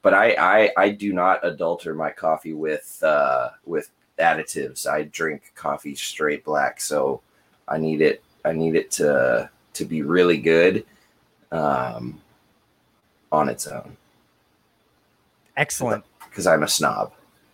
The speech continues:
Speaker 2: My space currently smells like craft store, specifically Michaels, if you know what that
Speaker 1: Ah,
Speaker 2: is.
Speaker 1: yes.
Speaker 2: Because, uh, we, my, my friend and I just dropped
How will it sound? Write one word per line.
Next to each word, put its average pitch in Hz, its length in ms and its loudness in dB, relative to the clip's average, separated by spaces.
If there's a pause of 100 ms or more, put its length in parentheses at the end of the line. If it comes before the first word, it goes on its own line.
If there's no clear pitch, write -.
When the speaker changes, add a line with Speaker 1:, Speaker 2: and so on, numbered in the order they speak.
(200)
Speaker 2:
My 160 420 2
space - 720 -6 (560)
currently 131 400 -4
smells 110 540 -8
like 101 320 -10 (220)
craft 165 400 0
store, - 560 -8 (500)
specifically 156 840 -2
Michaels, 135 720 -4 (140)
if 127 180 -12
you 120 60 -6
know 113 100 -4
what 110 180 -4
that 120 200 2
Speaker 1:
Ah, 76 180 2
Speaker 2:
is. - 200 -14 (260)
Speaker 1:
yes. - 240 0 (120)
Speaker 2:
Because, 135 360 2
uh, 139 180 -14
we, 170 720 -2
my, 143 380 -2
my 135 160 -6
friend 160 280 -4
and 147 120 -4
I 131 140 -2
just 123 280 -10
dropped 113 460 -6